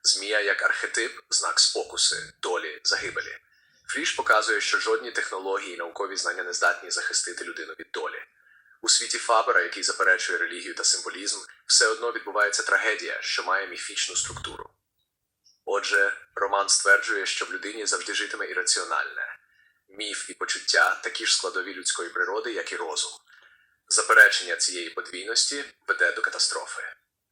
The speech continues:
Екзистенційна драма людини двадцятого століття "Homo Faber" – це не лише особиста історія однієї людини, це портрет цілого покоління, що пережило катастрофу Другої світової війни і розчарувалося в ідеї прогресу.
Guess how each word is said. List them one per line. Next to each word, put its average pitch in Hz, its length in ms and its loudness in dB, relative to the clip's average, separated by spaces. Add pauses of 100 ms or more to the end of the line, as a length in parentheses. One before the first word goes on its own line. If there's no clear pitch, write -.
(380)
Екзистенційна 120 720 2
драма 101 340 2
людини 95 320 -4
двадцятого 95 520 0
століття - 420 -2
"Homo - 340 -4
Faber" – - 420 0
це 101 220 6
не 110 120 0
лише 117 420 2
особиста 107 540 0
історія - 560 0
однієї 85 380 -8
людини, - 440 -10 (100)
це - 160 0
портрет - 560 2
цілого 98 560 0
покоління, - 720 -8 (160)
що - 320 -4
пережило 90 460 -2
катастрофу - 720 -2
Другої 92 320 -8
світової 85 440 -2
війни 123 460 -8 (360)
і 110 80 -4
розчарувалося 98 800 4
в - 80 -8
ідеї - 280 -4
прогресу. - 600 0